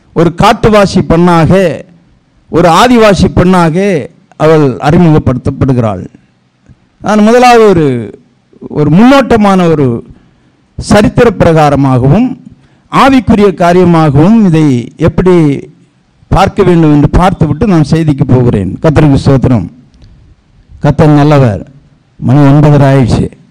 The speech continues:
அதனால எவ்வளவு வேகமா போக முடியுமோ நானும் வேகமாக போகிறேன். நீங்களே கவனியுங்கள். இந்த ஆதி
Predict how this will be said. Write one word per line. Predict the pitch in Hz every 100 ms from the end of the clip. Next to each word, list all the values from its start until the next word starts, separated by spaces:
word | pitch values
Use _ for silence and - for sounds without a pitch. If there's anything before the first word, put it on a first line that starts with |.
| -
அதனால | 151 151 156 147 110 135
எவ்வளவு | 202 254 220
வேகமா | 220 214 214 196
போக | 180 190 175
முடியுமோ | 170 175 185
நானும் | 165 175 170 131 - - - - 156
வேகமாக | 190 190 180 165 147
போகிறேன். | 156 156 180 - - - _ _ -
நீங்களே | 160 156 143 135
கவனியுங்கள். | 143 135 110 92 - - - - - _ _ _ _ _ _ _ _ _ _ _ _ _ - 214
இந்த | 262 262 233 180 127 - - _ _ _ _ _ _ _ _ _ _ _ _ _ _ _ _
ஆதி | 151 247 302